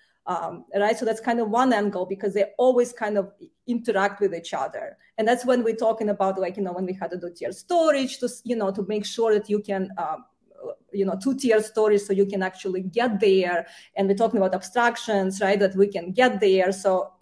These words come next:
just, just doing that, it's already complex. Um, but, um, you know, multi-tenancy, I think, you know, availability, you know, that's, like, challenges because multi-tenancy just provides so much more complexity. So you need to do much more work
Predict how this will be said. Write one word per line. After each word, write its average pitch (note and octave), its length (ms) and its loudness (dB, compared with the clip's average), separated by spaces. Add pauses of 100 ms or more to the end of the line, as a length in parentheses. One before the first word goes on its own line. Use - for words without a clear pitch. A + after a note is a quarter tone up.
(220)
just, D4 240 2
just D4+ 180 4
doing D#4 220 4
that, A#3+ 160 6
it's A3+ 140 4
already A3 340 4
complex. F#3+ 560 -8 (460)
Um, F#3 320 -2 (340)
but, G#3 460 2
um, F#3+ 560 2
you B3+ 120 4
know, A3+ 120 6
multi-tenancy, C#4+ 920 4
I - 100 2
think, B3 280 0
you A#3 80 -2
know, G#3 140 2
availability, G#3 800 2 (120)
you G3 80 2
know, F#3 140 -4
that's, G#3 240 -2
like, G3 160 -2
challenges A3+ 380 -2
because G3+ 280 -8
multi-tenancy A3 640 -4
just F#3+ 220 -6
provides F#3+ 340 -4
so B3 100 -2
much A3 300 -2
more G3+ 240 0
complexity. G3+ 1040 0
So - 160 -6
you G#3+ 120 -2
need B3+ 140 0
to C4 80 -2
do G#3+ 120 2
much A3+ 280 2
more F#3 220 -2
work F#3 580 0